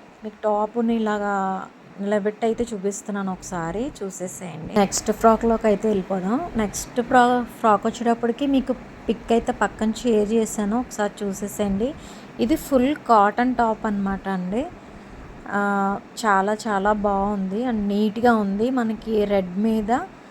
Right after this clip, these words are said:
బ్లాక్ కలర్ లవ్ సింబల్స్తో అయితే వచ్చేసింది. నెక్ అయితే వీ షేప్ అయితే ఇచ్చేసాడు.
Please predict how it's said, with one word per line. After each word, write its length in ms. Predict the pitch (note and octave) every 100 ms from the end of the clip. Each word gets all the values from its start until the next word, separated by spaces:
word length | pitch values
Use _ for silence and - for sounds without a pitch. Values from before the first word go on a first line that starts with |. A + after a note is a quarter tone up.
| - - - - - -
బ్లాక్ 480 | G3+ G#3+ G#3 G#3 -
కలర్ 640 | A#3+ A#3+ A#3 A3+ G#3+ G#3 G3+
లవ్ 200 | G3+ G3+
సింబల్స్తో 560 | A3+ A3 A3+ A3 -
అయితే 240 | A3 G#3 G#3+
వచ్చేసింది. 800 | G#3 - G3+ G3 F#3 F#3 G#3+ E4 A#3+
నెక్ 300 | A3 G#3+ -
అయితే 240 | B3+ B3+ C4+
వీ 280 | A#3 A3+
షేప్ 340 | A3 B3 A#3+ A3+
అయితే 240 | G#3+ A3
ఇచ్చేసాడు. 920 | A#3 - G3+ G3+ G3+ F3+ G#3 F4 -